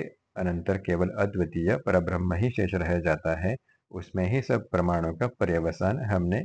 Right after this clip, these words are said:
कह दिया है। सूत्र सोलहवाँ, सत्वाच्चावरस्य,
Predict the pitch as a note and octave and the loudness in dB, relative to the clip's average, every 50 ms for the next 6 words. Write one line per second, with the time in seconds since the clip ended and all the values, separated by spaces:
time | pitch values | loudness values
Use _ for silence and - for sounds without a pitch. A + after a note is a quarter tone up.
0 | - - - - F#2 F#2 F2+ - - G2+ E2 E2+ D#2 D#2 D#2+ - - - - G2 | -4 -8 -6 -2 0 0 0 0 -2 -4 -2 0 0 0 0 -2 -4 -6 -4 -2
1 | E2+ D2 D2 - - _ _ _ _ _ _ _ _ _ _ _ _ _ _ _ | -2 -2 -4 -10 -14 _ _ _ _ _ _ _ _ _ _ _ _ _ _ _
2 | _ _ _ _ _ _ _ _ _ _ _ _ _ _ _ _ _ _ _ _ | _ _ _ _ _ _ _ _ _ _ _ _ _ _ _ _ _ _ _ _
3 | _ _ _ _ _ _ _ _ - G#2 F#2 - G#2+ - F3+ C#3 - - G2 F2+ | _ _ _ _ _ _ _ _ -10 -10 -6 -6 -6 -6 -6 -8 -6 -2 -2 0
4 | E2 E2 D#2+ D#2 D#2 E2 - - _ - - _ _ _ _ _ _ _ _ _ | 0 0 0 -2 -2 -4 -4 -10 _ -20 -20 _ _ _ _ _ _ _ _ _
5 | _ _ _ _ _ _ _ D#4 D#4 _ _ _ _ _ _ _ _ _ _ _ | _ _ _ _ _ _ _ _ _ _ _ _ _ _ _ _ _ _ _ _
6 | _ _ _ _ _ _ G2 F#2+ - _ - A2+ B2 B2+ - - _ _ _ - | _ _ _ _ _ _ -16 -16 -16 _ -2 -2 -2 -2 -4 -10 _ _ _ 0
7 | A2 G#2 G2+ G2 F#2 F#2 F#2 F2+ - - - - B2 | 2 2 4 2 2 2 0 0 -2 -6 -4 -2 -2